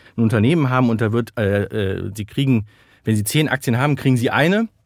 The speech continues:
dann ist auch, dann wird auch der Anschaffungspreis zehn zu eins aufgeteilt, sodass also dann tatsächlich, äh, man nicht bei Null anfängt, man muss nicht den gesamten Verkaufserlös ver-, äh, versteuern, sondern eben nur das, was, äh, den Anschaffungspreis über, äh, trifft dann.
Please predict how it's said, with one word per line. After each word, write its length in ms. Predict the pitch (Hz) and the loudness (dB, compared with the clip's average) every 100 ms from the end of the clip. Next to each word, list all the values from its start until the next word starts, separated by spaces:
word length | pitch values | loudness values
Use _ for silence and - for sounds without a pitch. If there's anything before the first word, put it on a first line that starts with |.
| _ _ | _ _
dann 140 | 117 117 | -4 -4
ist 160 | 131 | -2
auch, 100 | 139 - | -4 0
dann 180 | 117 | -2
wird 100 | 127 | 0
auch 80 | 123 | -2
der 140 | 113 110 | -2 -4
Anschaffungspreis 760 | 123 147 127 - - 113 107 | -6 -4 -4 -4 -2 -2 -2
zehn 280 | - 123 123 | -4 -2 0
zu 100 | - | -2
eins 260 | 92 98 - | -6 -6 -4
aufgeteilt, 600 | 104 - - 113 123 - _ _ _ | -6 -6 -4 -2 -2 -4 _ _ _
sodass 300 | - 107 107 | -8 -4 -2
also 300 | 104 104 101 | -4 -4 -4
dann 400 | - - 113 127 | -6 -2 2 2
tatsächlich, 640 | 104 117 117 127 123 113 - | 0 -2 0 0 -2 -4 -4
äh, 100 | 104 | 0
man 180 | 107 110 | 2 0
nicht 140 | 110 | 0
bei 120 | 110 | 0
Null 200 | 104 123 | 2 2
anfängt, 280 | 143 143 127 | 0 0 0
man 100 | 117 | 0
muss 140 | 110 | 0
nicht 140 | 113 107 | -2 -2
den 80 | 101 | -4
gesamten 480 | 90 104 131 127 120 - - _ | -2 -2 -2 -2 -4 -6 -20 _
Verkaufserlös 640 | - 110 120 110 107 101 | -8 -2 -2 0 -2 -2
ver-, 160 | - 113 | -4 -4
äh, 160 | 98 101 | -4 -6
versteuern, 500 | 104 95 98 95 95 | -6 -6 -4 -2 -2
sondern 220 | 95 101 | -4 -4
eben 280 | 107 101 101 | -4 -2 0
nur 140 | 98 | -2
das, 220 | 92 92 | -4 -6
was, 220 | 101 98 | -6 -8
äh, 200 | - 98 | -6 -6
den 300 | 95 98 92 | -6 -8 -6
Anschaffungspreis 720 | 92 101 95 104 - 95 92 - - - | -6 -6 -10 -10 -10 -8 -8 -10 -20 -14
über, 360 | 123 98 107 110 _ _ - | -8 -4 -4 -6 _ _ -20
äh, 360 | - 113 107 107 | -6 -4 -4 -6
trifft 280 | 107 110 - | -10 -10 -8
dann. 180 | 87 | -14